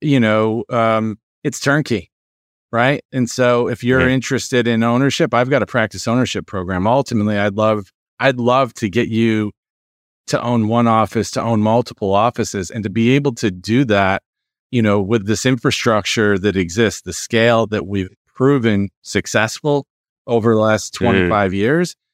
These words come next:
Speaker 1: like, you can take advantage of that. So, you know, our
Speaker 2: Mm-hmm.
Speaker 1: ownership program, uh, for, for dentists is, is very unique.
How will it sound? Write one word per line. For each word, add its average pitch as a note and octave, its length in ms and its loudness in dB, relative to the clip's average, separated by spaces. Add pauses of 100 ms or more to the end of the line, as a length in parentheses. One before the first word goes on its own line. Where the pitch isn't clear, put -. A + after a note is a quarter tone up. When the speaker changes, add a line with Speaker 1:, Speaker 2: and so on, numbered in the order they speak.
(120)
Speaker 1:
like, G#2+ 140 -6
you D3+ 140 4
can D3 180 2
take C3+ 240 2
advantage G#2+ 640 0
of F2+ 160 -4
that. F2 240 -6 (280)
So, B2 300 0 (340)
you C#3+ 140 -2
know, G#2+ 160 0
our B2+ 180 2
Speaker 2:
Mm-hmm. C3+ 60 2
Speaker 1:
ownership C3+ 440 0
program, A2 640 0 (380)
uh, A2 120 -4
for, G#2+ 380 0
for G2+ 160 -4
dentists A2+ 640 0
is, G2+ 400 -2
is F#2 280 -8 (280)
very A2+ 400 2
unique. G#2 520 0